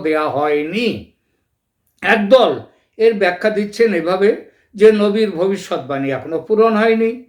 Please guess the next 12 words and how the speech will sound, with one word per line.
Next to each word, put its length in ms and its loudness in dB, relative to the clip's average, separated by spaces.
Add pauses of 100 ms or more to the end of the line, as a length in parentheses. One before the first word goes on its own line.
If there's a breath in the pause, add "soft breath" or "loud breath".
(260)
সেই 280 2
পূরণের 460 0
লক্ষ্য 320 -2
নেই 300 -2
এবিটি, 640 -2 (380)
আনসারুল্লাহ 1120 -2
বাংলা 360 -4
টিম 500 -2 (320 soft breath)
এবং 320 -2
অন্যান্য 420 -4
তাদের 400 -4
দল, 360 0